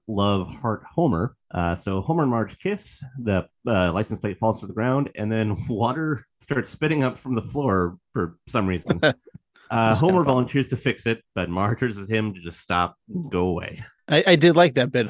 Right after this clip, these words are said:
Speaker 2: <laughs> like, just, like, water
Speaker 1: Yeah.
Speaker 2: underground. Did they hit a pipe? No, it's just
Speaker 1: Yeah.
Speaker 2: the faulty, the faulty lines of the, the Simpsons household, right?
Speaker 1: Right. There's just water under the carpet.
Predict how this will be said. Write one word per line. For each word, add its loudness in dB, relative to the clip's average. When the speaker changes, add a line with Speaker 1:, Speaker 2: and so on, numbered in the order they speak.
Speaker 2:
<laughs> -14
like, 6
just, -2
like, 2
water 2
Speaker 1:
Yeah. 2
Speaker 2:
underground. -2
Did 2
they 4
hit 6
a 6
pipe? 4
No, 4
it's -4
just -6
Speaker 1:
Yeah. 0
Speaker 2:
the 0
faulty, 0
the 2
faulty 4
lines 4
of -4
the, 0
the -4
Simpsons -8
household, -8
right? 0
Speaker 1:
Right. 0
There's -4
just -12
water 0
under 0
the -4
carpet. -12